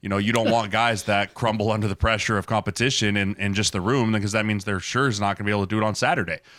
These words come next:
So really excited for some real competition in that room, no longer just kind of like a clear cut, where does Turner fit into all this? You know, those are all questions that are good questions. You know, because for so long, and even last year, you know, we kept saying, you know, "We're one injury away from being in trouble." And then all of a sudden we were two injuries away from a world of big trouble, which would happen last year.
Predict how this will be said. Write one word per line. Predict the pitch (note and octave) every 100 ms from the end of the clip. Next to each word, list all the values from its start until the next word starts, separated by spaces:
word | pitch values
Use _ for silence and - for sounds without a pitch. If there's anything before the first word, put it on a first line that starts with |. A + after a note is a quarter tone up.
| - -
So | - A#2 G#2+ G2+
really | G2+ C#3+ C#3
excited | - B2 C3 C3+
for | B2
some | A2+
real | G#2+ A2+
competition | - A2+ G#2 A#2 A#2 A#2+
in |
that | A#2 G#2
room, | G2+ A2 B2 A#2+
no | A2
longer | A2 A2+
just | G#2+ -
kind | G#2+ G#2+
of |
like | G#2 G2+
a | G2
clear | - A2+
cut, | G#2 A2 A#2 G2
where | A2
does | G#2
Turner | - G#2+ A2+ A2
fit | A#2+ A#2
into | A#2 A2+
all | A#2
this? | A#2 A#2+ -
You | A#2
know, | A#2
those | C3+ D3
are |
all | C3+
questions | - C3+ - A#2+
that | G#2+
are | G2
good | - A#2 G2+
questions. | - G2 F2+ D2+ - - - - _ -
You |
know, | A2 A2 G#2
because | G#2+ A#2+ A2+ G2+
for | - A2+
so | C3+ B2+
long, | A#2+ A#2+ A#2
and | A2
even | A#2 G#2+
last | A2 G#2+
year, | C3
you | A2
know, |
we | G2+ A2
kept | A#2 G#2+
saying, | - A#2+
you | G#2+
know, |
"We're | G2+ A2+
one | F#2+ G#2 A#2
injury | B2 G#2+ G#2+
away | G#2 A#2 G#2+
from | G2+
being | G#2 G2+
in | F2
trouble." | A#2 A2 F2+
And | F2+
then | G2+
all | G#2
of |
a |
sudden | G#2+ G#2
we |
were | G2+
two | -
injuries | B2 G2 F#2+
away | G2 G2+
from | F#2+ G2+ F#2+ F#2
a | F#2+
world | G#2 G#2+ G2
of | F2 F2
big | A#2+ -
trouble, | F2+ D#2
which | E2+ F2 -
would | G#2
happen | G2+ F#2 F#2+
last | F#2 F2+ -
year. | D3